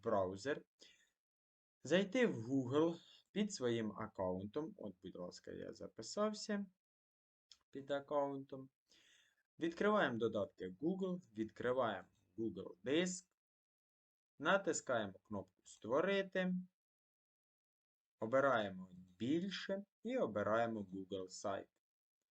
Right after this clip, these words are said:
Відкривається вікно для роботи в Google сайт. Зрозуміло. І нас просять в даному сайт-, е, в даному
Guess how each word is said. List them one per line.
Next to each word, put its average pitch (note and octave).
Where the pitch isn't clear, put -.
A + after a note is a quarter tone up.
Відкривається G#3
вікно A2
для G#2+
роботи G2
в F#2
Google F#2+
сайт. G2
Зрозуміло. G#2
І G3+
нас C#3+
просять -
в -
даному D#3+
сайт-, G2+
е, G2
в F#2+
даному C#3+